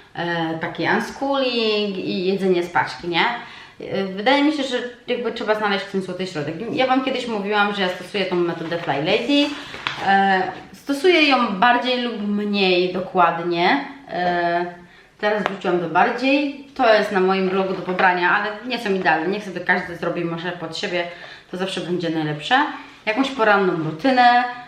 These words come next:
E, mam tutaj ścielenie łóżka, ubrać się dwie minuty, posprzątać łazienkę, włączyć pranie albo suszenie, jeżeli włączyłam, e, pranie na noc,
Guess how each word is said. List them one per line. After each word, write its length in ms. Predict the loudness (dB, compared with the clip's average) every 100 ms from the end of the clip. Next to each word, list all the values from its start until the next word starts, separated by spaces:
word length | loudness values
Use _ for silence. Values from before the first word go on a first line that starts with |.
| -18 -10
E, 320 | -4 -2 0
mam 220 | 2 0
tutaj 200 | 0 -4
ścielenie 360 | -2 0 0 -2
łóżka, 360 | -4 -4 -2
ubrać 400 | 0 0 0 0
się 80 | -2
dwie 180 | 0 0
minuty, 340 | 2 2 0
posprzątać 400 | -4 -6 -6 -4
łazienkę, 500 | -2 0 2 0 -2 -2
włączyć 320 | -2 -2 -4
pranie 400 | -4 2 4 4
albo 240 | 2 0 -4
suszenie, 440 | -6 -2 0 0
jeżeli 300 | 0 0 -2
włączyłam, 520 | -2 -2 2 2 2
e, 160 | 0 -2 -4 -8 -8 -8 -2
pranie 260 | 2 4
na 100 | 2
noc, 280 | 2 0 -2